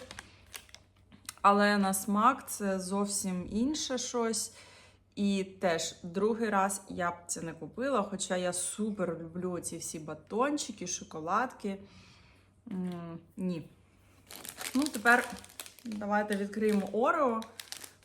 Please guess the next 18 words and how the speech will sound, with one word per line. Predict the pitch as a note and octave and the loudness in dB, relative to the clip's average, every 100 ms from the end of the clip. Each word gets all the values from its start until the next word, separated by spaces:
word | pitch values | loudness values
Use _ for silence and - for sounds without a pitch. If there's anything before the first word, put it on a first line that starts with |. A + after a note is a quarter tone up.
| - | -8
бо, | G3+ G3 G#3 G3+ | -4 0 2 2
скажу | G3+ A#3 G#3 G#3+ | 0 -2 -2 0
чесно, | - G#3+ G#3 - F#3+ | 2 2 2 0 0
я | G3 G#3 | 4 4
не | G#3 | 4
фанат | G3+ G#3 G3 F#3+ F3+ - - | 2 -2 0 2 0 0 -4
печива | E3+ D#3 - G#3+ G#3 A#3+ C#4 - - | -2 -4 -6 -4 -2 0 0 -4 -4
Орео. | B3+ C4+ C4+ C4 C4 - - - - - - | 2 2 4 2 0 -2 -12 -16 -16 -14 -8
М, | G#3 G3+ G3 | -2 0 0
я | G#3 G#3 | 2 2
більше | G3+ G3 F#3+ F#3+ | 2 0 -2 -4
люблю | F3 E3+ E3 F3+ | -4 -4 -4 0
Мілку, | C#4 F4+ E4 D4+ - - - - - - - - - - - | 0 0 -2 -4 -6 -12 -14 -16 -16 -12 -12 -12 -14 -12 -8
тому | G3+ G3 A3 | -2 0 2
залишу | G3+ G3+ A#3+ G#3+ | 2 2 0 -4
собі | - F3+ | -6 -4
її | G3+ G3+ F#3+ F#3+ F#3 | 0 0 2 2 0
на | F3+ F#3 | -2 -2